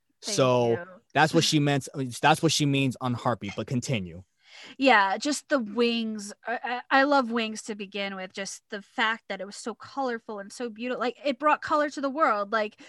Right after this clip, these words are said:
Speaker 1: the world has become so black and white. To see this colorful Sam Wilson just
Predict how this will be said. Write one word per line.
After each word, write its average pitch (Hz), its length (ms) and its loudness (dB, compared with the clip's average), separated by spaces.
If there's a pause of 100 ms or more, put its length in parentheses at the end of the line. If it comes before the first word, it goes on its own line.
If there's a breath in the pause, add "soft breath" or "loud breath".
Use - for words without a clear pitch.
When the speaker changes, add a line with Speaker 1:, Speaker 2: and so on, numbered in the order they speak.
(120 loud breath)
Speaker 1:
the 254 100 4
world 269 300 6
has 269 140 -4
become 254 480 2
so 240 320 0
black 226 380 0
and 214 180 -10
white. 226 440 -8 (340)
To 262 100 -8
see 254 360 -8
this 226 240 -8
colorful 233 1000 -10
Sam 226 400 -4
Wilson 214 720 -6
just 220 340 -12